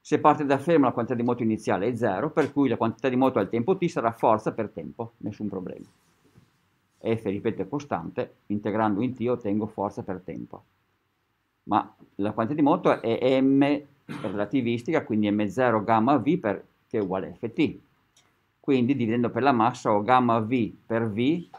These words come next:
è uguale a F su M zero t, con F costante. Questo vale solo se F è costante, attenzione. Posso fare dei manipolamenti algebrici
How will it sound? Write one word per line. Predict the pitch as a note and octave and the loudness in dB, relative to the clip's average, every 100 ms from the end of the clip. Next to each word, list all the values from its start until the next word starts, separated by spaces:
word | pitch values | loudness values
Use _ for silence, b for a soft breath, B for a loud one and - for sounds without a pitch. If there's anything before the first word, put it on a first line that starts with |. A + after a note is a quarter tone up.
| - _ _ _ | -20 _ _ _
è | A#2+ | -2
uguale | A2+ G#2+ A2 | 0 2 2
a | C3 | 0
F | C3 | 0
su | G2+ A2+ | -4 0
M | C3 B2+ | 0 0
zero | G2+ F#2+ G2+ | 0 -2 -4
t, | F#2 - _ _ _ | -8 -12 _ _ _
con | - A#2+ | -4 -2
F | A2 - G#2 | -2 -6 -6
costante. | G2+ - - - - | -8 -8 -14 -14 -12
Questo | A2 A2 | -10 -2
vale | A2+ A2+ | -2 -2
solo | - C3+ | -2 -2
se | C3+ A2 | -2 -6
F | A2 | -6
è | G#2+ | -10
costante, | G2 - D2+ - - | -12 -12 -14 -14 -14
attenzione. | D#2+ D#2 - - - - _ _ _ _ _ _ _ _ _ _ - - - - | -14 -16 -16 -16 -16 -20 _ _ _ _ _ _ _ _ _ _ -20 -20 -20 0
Posso | D#3 D#3+ C#3+ | 4 4 2
fare | D3 D3+ B2+ | 2 2 4
dei | C#3 C#3+ C3+ C3+ - _ | 4 4 2 -2 -20 _
manipolamenti | A#2+ B2+ C3 B2 B2+ B2+ D3 C#3+ | -2 0 -2 0 2 4 4 4
algebrici | A#2+ A#2+ C3+ B2 G#2 G#2+ - | 0 2 4 4 2 -4 -4